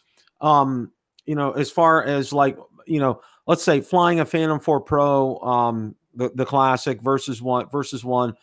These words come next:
with OcuSync two point oh, it's a completely different experience because, you know, your range is better. Your transmission signal is just incredible with the OcuSync two point oh. And,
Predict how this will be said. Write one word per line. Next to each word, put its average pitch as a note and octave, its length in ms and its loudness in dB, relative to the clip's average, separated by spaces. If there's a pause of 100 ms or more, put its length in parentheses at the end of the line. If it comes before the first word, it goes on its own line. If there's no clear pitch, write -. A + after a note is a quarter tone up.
(220)
with C3 120 -4
OcuSync C#3 540 2
two D3 180 -4
point C#3+ 300 -2
oh, C#3 260 0 (320)
it's - 160 -6
a E3+ 60 -6
completely E3 560 0
different C#3+ 300 -2
experience D3+ 500 -4
because, B2+ 400 -4 (260)
you C#3 120 -2
know, C3+ 80 2
your C3+ 220 0
range D3 480 2
is B2 240 -4
better. A2+ 240 -2
Your A2 160 -4
transmission C#3 680 -6
signal A2 500 -8
is G#2+ 180 -8
just - 260 -10
incredible A2+ 840 0 (380)
with C3 340 2 (100)
the A2 80 -8
OcuSync A#2+ 580 -2
two A#2+ 160 -2
point A2 280 -4
oh. A#2 320 2
And, A#2 220 -4